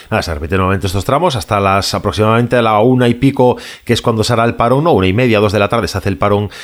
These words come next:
eh, de cara a la tarde, y ya llega el de Castro Lobaces y Melías Luintra. Y bueno, son dos, dos tramos también de lo más interesantes para quien solo pueda acercarse el sábado o se había reservado también, eh, bueno, pues bastante, bastante emoción para, para la tarde.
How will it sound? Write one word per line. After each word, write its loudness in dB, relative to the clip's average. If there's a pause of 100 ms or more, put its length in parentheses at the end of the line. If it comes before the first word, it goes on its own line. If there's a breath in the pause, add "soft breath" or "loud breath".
(140 loud breath)
eh, 0
de 2
cara 0
a 2
la 0
tarde, 0
y -4
ya 2
llega 2
el 2
de 2
Castro 0
Lobaces 0 (260 loud breath)
y 2
Melías 0
Luintra. 0 (120)
Y -10
bueno, -8 (280)
son -8
dos, -2
dos 0
tramos 0
también 0 (260 loud breath)
de 0
lo 2
más 0
interesantes -2
para 0
quien -2
solo 0
pueda 2
acercarse -2
el 2
sábado 0
o 0
se -2
había 4
reservado 0
también, 0 (260 loud breath)
eh, 2
bueno, -2
pues -8
bastante, 0 (200 loud breath)
bastante -2
emoción 0
para, 0
para 0
la 0
tarde. -2